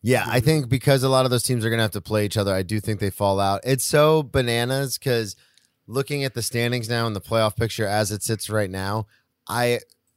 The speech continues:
Speaker 1: when we talk about these divisions and stuff, I think of Kansas City just in its own thing. 'Cause we're like,
Speaker 2: Mm-hmm.
Speaker 1: "Oh, the A F C West," and I'm looking and I'm like, "Wait a sec," and then it's like, "Oh yeah, Kansas City, the number one team in, in
Speaker 2: Yeah,
Speaker 1: the,
Speaker 2: they're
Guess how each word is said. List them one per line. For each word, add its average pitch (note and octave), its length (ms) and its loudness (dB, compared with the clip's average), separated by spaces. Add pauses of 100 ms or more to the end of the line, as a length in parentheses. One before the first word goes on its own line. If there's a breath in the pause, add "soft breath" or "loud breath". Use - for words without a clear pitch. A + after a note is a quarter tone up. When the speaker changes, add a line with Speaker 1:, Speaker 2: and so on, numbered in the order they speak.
(460)
Speaker 1:
when C3 180 -6
we B2+ 100 -2
talk C3+ 280 2
about B2+ 200 2
these A2+ 160 -4
divisions G#2+ 500 -4
and G2 80 -6
stuff, F#2+ 240 -4
I A#2+ 200 2
think D3 180 -6
of C#3+ 100 -4
Kansas A2 380 -4
City B2 240 0
just G2 240 -4
in A2 160 -4
its G#2+ 160 -4
own G#2 420 -2
thing. E2+ 520 -4 (640)
'Cause A#2+ 120 -2
we're C3+ 100 2
like, C3+ 160 4
Speaker 2:
Mm-hmm. G3 160 6
Speaker 1:
"Oh, - 20 6
the C3+ 100 6
A C3+ 240 4
F C#3 140 2
C C#3+ 360 2
West," C3 760 2
and A#2 80 0
I'm A#2 160 0
looking B2+ 340 0
and A#2 80 0
I'm A#2+ 140 0
like, A#2+ 240 0
"Wait C#3+ 240 0
a C#3 40 2
sec," C3 220 2
and B2 160 -2
then C3 120 0
it's C3 120 -2
like, C3+ 80 0
"Oh D3 80 2
yeah, D3+ 220 4
Kansas C#3+ 420 0
City, A#2 200 2
the G2+ 100 -4
number A#2 240 -2
one A2+ 160 -2
team F#2+ 400 -2
in, G2 400 -6
in A#2 140 0
Speaker 2:
Yeah, A2+ 40 -4 (120)
Speaker 1:
the, F#2+ 80 -6
Speaker 2:
they're A#2+ 180 -8